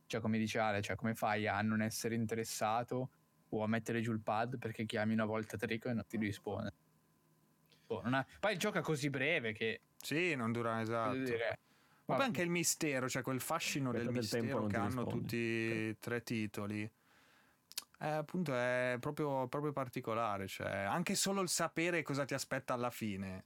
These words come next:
Speaker 2: cioè, appena lo
Speaker 1: Sì, sì.
Speaker 2: inizi, perché veramente è impressionante, cioè, appena lo inizi dici: "Sì, ho capito, ma dove vuole andare a parare?" Perché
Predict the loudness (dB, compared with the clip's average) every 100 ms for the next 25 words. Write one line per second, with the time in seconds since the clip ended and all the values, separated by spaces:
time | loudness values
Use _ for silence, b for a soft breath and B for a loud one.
0 | _ -8 -6 -4 -2 0 2 2 2 0
1 | 0 0 0 0 2 2 0 -2 -2 -2
2 | -2 -2 -2 -2 0 0 0 -2 -4 -4
3 | -4 -4 -2 -2 0 0 0 0 0 0
4 | 0 2 0 0 0 0 -2 -6 -6